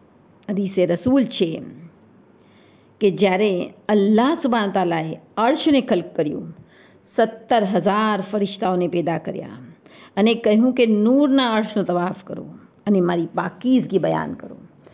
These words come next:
અલ્લાહ ફરિશ્તાઓને કહી રહ્યો છે, જ્યારે અર્શને ખલ્ક કર્યું તો એ મારા ફરિશ્તાઓ, તમે નૂરના અર્શનો તવાફ કરો અને મારી પાકીઝગી બયાન કરતા જાઓ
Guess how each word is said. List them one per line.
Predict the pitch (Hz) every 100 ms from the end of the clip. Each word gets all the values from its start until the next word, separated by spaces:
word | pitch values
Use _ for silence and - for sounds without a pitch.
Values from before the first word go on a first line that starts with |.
| - - -
અલ્લાહ | 202 208 226 277 220
ફરિશ્તાઓને | 214 196 - 220 269 294
કહી | 269 196
રહ્યો | 170 165
છે, | - 240 311
જ્યારે | 254 208 190 240 285 - - - - -
અર્શને | 220 311 262 220
ખલ્ક | 220 175
કર્યું | - 175 247
તો | - 208
એ | 208
મારા | 190 180
ફરિશ્તાઓ, | 165 - 175 - - 233 269 339 339 - - - - -
તમે | 190 185 175
નૂરના | 170 185 220 220 180 185 180 175 -
અર્શનો | 226 214 196 190
તવાફ | 180 180 220 226
કરો | 254 285
અને | 294
મારી | 269 233
પાકીઝગી | 214 208 240 233 214
બયાન | 190 170 165
કરતા | - - -
જાઓ | - 160